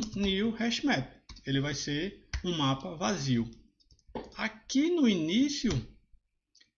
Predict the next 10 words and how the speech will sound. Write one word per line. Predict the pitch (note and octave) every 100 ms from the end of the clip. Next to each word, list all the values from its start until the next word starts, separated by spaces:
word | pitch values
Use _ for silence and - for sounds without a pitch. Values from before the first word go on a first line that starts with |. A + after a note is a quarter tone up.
| -
a | C#3+
primeira | E3 A#3+ D#4
coisa | C#4 -
que | A3
eu |
vou | G#3
fazer | G3 D#3+ F3+ F#3+ D3+ C3+ - -
é | D3
expected | - - - D3+ F3+ - A3+ G#3 A3+ -
user | E3 D3 C#3 D#3 A#3 C#4